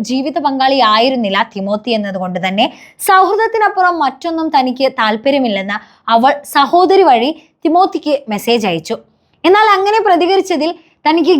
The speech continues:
ഖേദം തോന്നിയെന്ന് അനീറ്റ പിന്നീട് പറഞ്ഞു. കൈകാലുകളില്ലാതെ ജനിച്ച മോട്ടിവേഷൻ സ്പീക്കർ നിക് വുജിസിക്കിന്റെയും ഭാര്യയുടെയും കഥ അവളുടെ മനസ്സിലേക്ക് വന്നു. പരിമിതികൾ ഉൾക്കൊണ്ട് സന്തോഷകരമായ കുടുംബജീവിതം നയിക്കുന്ന അവരുടെ കഥ അനീറ്റയ്ക്ക്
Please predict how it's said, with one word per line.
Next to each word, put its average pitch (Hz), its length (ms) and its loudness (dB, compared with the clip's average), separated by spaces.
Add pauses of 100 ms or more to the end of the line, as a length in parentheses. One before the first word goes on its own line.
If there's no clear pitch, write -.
ഖേദം 285 380 2
തോന്നിയെന്ന് 269 500 0 (200)
അനീറ്റ 240 300 -2 (100)
പിന്നീട് 214 380 -2
പറഞ്ഞു. 185 300 -2 (480)
കൈകാലുകളില്ലാതെ 285 1000 2
ജനിച്ച 254 360 -4 (360)
മോട്ടിവേഷൻ 403 600 2
സ്പീക്കർ 320 520 0 (320)
നിക് 359 260 -2 (100)
വുജിസിക്കിന്റെയും 277 840 0 (220)
ഭാര്യയുടെയും 294 720 2
കഥ 214 220 -2 (200)
അവളുടെ 220 280 -2
മനസ്സിലേക്ക് 208 640 -4
വന്നു. 196 240 -2 (400)
പരിമിതികൾ 262 500 4 (120)
ഉൾക്കൊണ്ട് 262 460 0 (360)
സന്തോഷകരമായ 359 800 2
കുടുംബജീവിതം 302 800 2
നയിക്കുന്ന 233 400 -2 (140)
അവരുടെ 226 360 -2
കഥ 202 160 0 (400)
അനീറ്റയ്ക്ക് 320 560 2